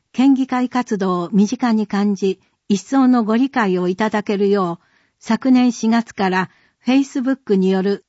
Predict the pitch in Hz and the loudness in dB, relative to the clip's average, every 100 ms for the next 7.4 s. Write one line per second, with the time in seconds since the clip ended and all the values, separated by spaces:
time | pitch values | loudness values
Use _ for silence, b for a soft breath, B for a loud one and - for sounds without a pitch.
0 | - 240 262 277 247 208 240 - 214 185 | -2 0 0 0 -2 -2 -6 -4 -2 0
1 | 175 170 185 220 208 202 - 190 170 165 | -2 -6 -2 0 0 -4 -2 -2 -2 -8
2 | - _ _ _ _ _ _ _ _ _ | -12 _ _ _ _ _ _ _ _ _
3 | _ _ - 254 262 262 247 233 226 170 | _ _ -2 -2 0 0 2 2 0 -2
4 | 170 160 139 _ _ _ _ _ _ _ | -4 -8 -12 _ _ _ _ _ _ _
5 | _ - 202 - 269 247 247 - 214 269 | _ -8 -8 -2 0 2 0 -2 -2 0
6 | 262 233 262 226 196 170 175 170 190 196 | 0 0 -2 0 0 -2 -2 0 0 0
7 | 170 170 160 | -2 -2 -6